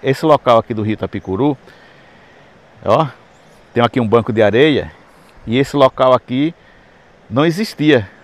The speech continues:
alguns anos atrás. Esse local aqui, onde o rio, como,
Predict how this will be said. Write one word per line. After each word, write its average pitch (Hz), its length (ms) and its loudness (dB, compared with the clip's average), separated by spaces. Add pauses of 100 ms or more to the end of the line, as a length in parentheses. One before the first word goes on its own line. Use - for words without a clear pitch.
(120)
alguns 104 360 -2
anos 120 220 2
atrás. 113 560 2 (240)
Esse - 120 -10
local 107 320 2
aqui, 120 340 -4 (380)
onde 127 240 -2
o 135 40 2
rio, 120 340 0
como, 131 240 -6